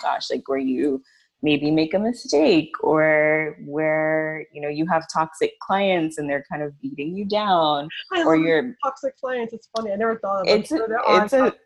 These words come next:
Speaker 2: ass clients. <laughs> I
Speaker 1: Yeah,
Speaker 2: never
Speaker 1: there
Speaker 2: thought
Speaker 1: are
Speaker 2: of that.
Speaker 1: toxic clients. Like, there
Speaker 2: <laughs>
Speaker 1: are toxic clients that, like, I mean, we don't have any now, um,
Speaker 2: Yeah.
Speaker 1: that are toxic, and I try to keep it that way. I try and keep, like,
Speaker 2: Right.
Speaker 1: you know, the company wellness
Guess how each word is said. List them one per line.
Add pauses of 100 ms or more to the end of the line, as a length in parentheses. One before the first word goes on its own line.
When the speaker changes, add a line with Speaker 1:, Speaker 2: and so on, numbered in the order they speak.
Speaker 2:
ass
clients. (220)
<laughs>
I
Speaker 1:
Yeah,
Speaker 2:
never
Speaker 1:
there
Speaker 2:
thought
Speaker 1:
are
Speaker 2:
of
that.
Speaker 1:
toxic
clients.
Like, (540)
there
Speaker 2:
<laughs>
Speaker 1:
are
toxic
clients
that,
like,
I
mean,
we
don't
have
any
now,
um,
Speaker 2:
Yeah. (500)
Speaker 1:
that
are
toxic,
and
I
try
to
keep
it
that
way.
I
try
and
keep,
like,
Speaker 2:
Right. (680)
Speaker 1:
you
know,
the
company
wellness